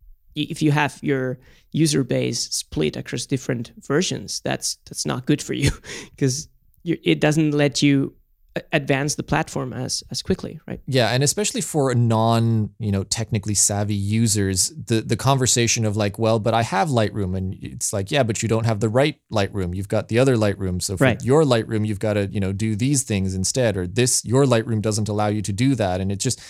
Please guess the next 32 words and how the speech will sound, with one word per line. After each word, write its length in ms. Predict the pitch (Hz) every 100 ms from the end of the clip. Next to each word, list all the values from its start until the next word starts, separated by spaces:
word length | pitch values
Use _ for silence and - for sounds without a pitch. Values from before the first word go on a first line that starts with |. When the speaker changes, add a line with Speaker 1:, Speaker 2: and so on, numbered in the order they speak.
| - - _
Speaker 2:
that's 260 | 131 139 160
a, 400 | 131 113 120 - - -
a, 40 |
a 140 | 113 104
minefield 720 | 107 107 113 117 - 101 98
of, 200 | 95 92
of 200 | 101 92
complication 720 | - 101 101 98 101 95 98
that 160 | 92 - _ - _ -
I 180 | 113 156
think 300 | 156 135 127
that 160 | 113
Adobe 340 | - 107 104 107
would 120 | 101
like 200 | 98 95
to 120 | 95
extricate 460 | 98 - 104 101 92
themselves 380 | 92 - 87 -
from 240 | 101 85
entirely. 460 | 85 - 92 90 85
And 80 | 98
that's 160 | 104
why, 220 | 110 98 98 -
fr-, 180 | - 117
from 200 | - 113
my 120 | 110
perspective, 400 | 120 - 104 110
I 60 | 98
think 180 | 98 98
the 60 |
more 160 | 101 95
likely 560 | 92 107 - 107 98